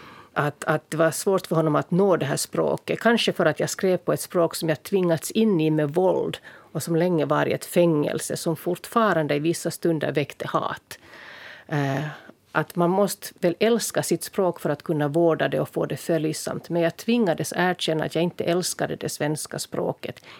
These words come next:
Inte dess form och inte dess temperament. Jag kom någorlunda väl överens med det, och det var en organisk del av mitt jag, men älska det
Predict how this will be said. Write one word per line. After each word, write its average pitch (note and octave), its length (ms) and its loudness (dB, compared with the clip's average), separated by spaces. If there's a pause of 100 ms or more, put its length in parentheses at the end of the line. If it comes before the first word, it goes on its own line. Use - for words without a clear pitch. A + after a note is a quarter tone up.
(100)
Inte A#3 360 0
dess - 240 -4
form F#3 400 0
och D#3 140 0
inte - 240 -2
dess D3+ 200 -6
temperament. C3 960 -4 (680)
Jag - 160 -2
kom F3 180 4
någorlunda F3 460 4
väl D#3+ 240 4
överens D3+ 520 2
med C#3+ 140 0
det, C3+ 180 -2
och D3+ 120 -2
det D#3 80 0
var D3 120 0
en C#3+ 120 0
organisk D3+ 680 0
del D3+ 220 2
av C3+ 80 0
mitt C#3 220 -4
jag, C#3 300 0
men C#3 140 -4 (140)
älska - 540 0
det - 160 -10